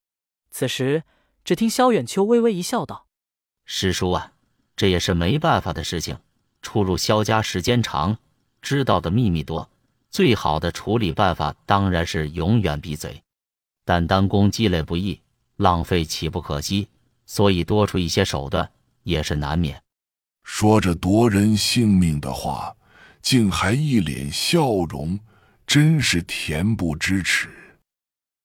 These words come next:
Speaker 3: 只要一想到你这小贼毫无人性，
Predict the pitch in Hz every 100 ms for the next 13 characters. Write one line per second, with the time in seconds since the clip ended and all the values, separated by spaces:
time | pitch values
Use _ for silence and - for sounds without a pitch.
0 | _ - 80 92 98 95 82 82 - 67
1 | 69 71 - _ _ _ _ _ _ -
2 | 85 90 95 - 78 73 76 87 98 117
3 | 113 - - - - 123 175 131 135 107
4 | 92 110 101 - 82